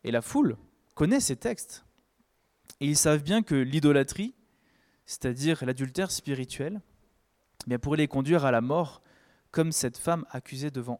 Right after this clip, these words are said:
eux tous. Pourtant, malgré tout cela, c'est encore affiché à l'écran. Dieu continue d'aimer. Dieu con-, Dieu continue de nous aimer.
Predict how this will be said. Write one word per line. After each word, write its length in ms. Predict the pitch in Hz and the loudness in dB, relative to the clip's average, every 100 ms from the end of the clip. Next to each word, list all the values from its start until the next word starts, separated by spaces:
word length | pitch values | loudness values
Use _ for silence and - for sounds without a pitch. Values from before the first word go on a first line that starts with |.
| 139 | -10
eux 60 | |
tous. 420 | - 151 - - _ _ _ _ _ _ _ _ _ _ - _ _ _ _ | -14 -18 -18 -20 _ _ _ _ _ _ _ _ _ _ -20 _ _ _ _
Pourtant, 300 | 147 - 190 | 2 4 0
malgré 380 | 165 143 143 139 | 2 0 -4 -8
tout 140 | 165 | -8
cela, 300 | - 139 113 _ _ _ _ _ _ _ _ _ _ _ 254 _ _ _ _ _ _ _ _ _ - _ | -6 -6 -6 _ _ _ _ _ _ _ _ _ _ _ _ _ _ _ _ _ _ _ _ _ -20 _
c'est 120 | - 131 | -4 -2
encore 200 | 123 147 | 2 0
affiché 320 | - 135 156 | 0 -2 -2
à 60 | |
l'écran. 360 | 127 113 - 113 _ _ _ _ _ _ _ _ _ _ _ _ _ _ | -2 -6 -12 -14 _ _ _ _ _ _ _ _ _ _ _ _ _ _
Dieu 300 | 135 139 185 | -4 4 4
continue 440 | - 143 - 131 | 4 -6 -2 -2
d'aimer. 380 | 120 123 127 139 - _ _ _ _ _ _ _ _ _ _ _ _ _ _ _ - - - | 0 0 0 -4 -8 _ _ _ _ _ _ _ _ _ _ _ _ _ _ _ -20 -18 -2
Dieu 240 | 143 214 | 6 6
con-, 200 | 220 160 - _ _ - | 6 -2 -4 _ _ -20
Dieu 340 | 131 127 196 | -14 -2 -2
continue 460 | 220 170 - 233 190 | 0 -4 2 2 4
de 100 | 156 | 4
nous 320 | 165 247 151 | 4 2 0
aimer. 220 | 131 113 | -2 -4